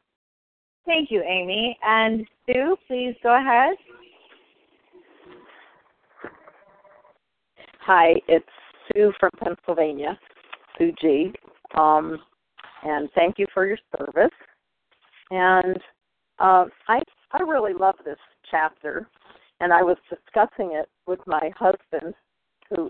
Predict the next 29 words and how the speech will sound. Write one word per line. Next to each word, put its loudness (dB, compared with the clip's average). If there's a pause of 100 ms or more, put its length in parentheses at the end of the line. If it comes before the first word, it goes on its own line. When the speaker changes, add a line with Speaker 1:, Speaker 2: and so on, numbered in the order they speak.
Speaker 2:
is, 2 (760)
I -16
think -4
he's -8
a -2 (100)
committed 0 (600)
agnostic -2
of -10 (100)
great -2 (160)
faith, 4 (460)
<laughs> -14
and, 4 (120)
and 2
I 2
am, -12
I'm -4
more -6 (220)
somebody -6
who, -8 (280)
who 2 (180)
always 0
had -8
an -14
idea -8 (140)
of -4 (760)
God 4
in -8
a -12 (320)
maybe, -12